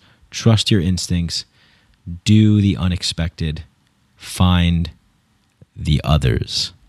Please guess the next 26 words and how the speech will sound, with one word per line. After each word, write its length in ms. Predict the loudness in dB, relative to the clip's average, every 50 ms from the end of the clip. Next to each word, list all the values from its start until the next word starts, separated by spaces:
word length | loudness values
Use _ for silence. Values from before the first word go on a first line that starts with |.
| _ _ _ _ _ _ _ _ _ _ _ _ _ _ _ _ _ _ _ _ _ _ _ _ -8 0
I 180 | 4 6 6 8
just 180 | 6 6 6 6
love 180 | 4 4 4 4
that, 180 | 0 -2 -2
man. 300 | -2 -2 -2 0 -2 -2
I 80 | 0 2
mean, 200 | 4 4 6 6
it's 140 | 4 4 2
just 140 | 0 0
such 220 | 2 0 2 2 2
a, 320 | 2 2 0 -2 -4 -6
such 320 | -4 -2 -2 -2 0 0 0
a, 300 | 0 0 0 -2 -4 -6
a 120 | -8 -10
truth. 600 | -10 -10 -4 -2 0 0 0 -2 -6 -12 -16 -18 -20 _ _ _ _ _ _ _ _ _ _ _ _ _ _ _ _ _ _ _ _ _ _
You 60 | 0
know, 240 | 2 2 2 2 0 -4 -10 -14 -16 -16 -16 -18 -20 -20 _ _ _ _ _ _ _ _ _ _ _ _ _
here 200 | _ 0 0 2
we 200 | 4 4 4 6
are 300 | 4 4 4 2 2 2
in 120 | 2 2 0
this 200 | 0 -2 -2 -2
world 300 | -2 0 0 0 0 -2
right 220 | -2 -2 -2 -2
now 460 | -2 -2 -2 -2 -2 -4 -4 -6 -8 -10 -18 -20 -20 _ _ _ _ _ _ _ _ _
where 560 | 0 2 2 4 4 2 2 0 0 -2 -6